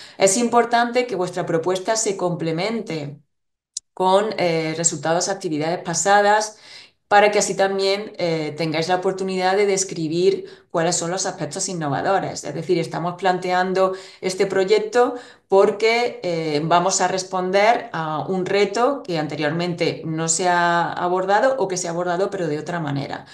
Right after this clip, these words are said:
Entonces, esta es la oportunidad, en este apartado tenéis la oportunidad de defender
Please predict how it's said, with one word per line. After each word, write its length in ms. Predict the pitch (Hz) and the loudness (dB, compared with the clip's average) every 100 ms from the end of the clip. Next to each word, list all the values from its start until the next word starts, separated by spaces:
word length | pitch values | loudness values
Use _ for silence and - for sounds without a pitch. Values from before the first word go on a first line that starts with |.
| - - | -20 -20
Entonces, 420 | - 190 190 208 - | 0 2 4 2 0
esta 180 | 190 | -2
es 80 | 202 | 0
la 60 | 202 | 2
oportunidad, 720 | 202 196 196 196 202 208 - | 0 0 0 4 4 4 2
en 80 | 165 | -4
este 140 | 165 | -8
apartado 560 | 175 180 180 190 202 196 | -4 -4 2 2 2 0
tenéis 300 | 175 175 180 | -6 -6 -6
la 80 | |
oportunidad 480 | 185 190 185 190 185 | -4 -4 -4 -4 -2
de 100 | 202 | -2
defender 600 | 190 185 160 165 180 - | -4 -6 -4 2 2 2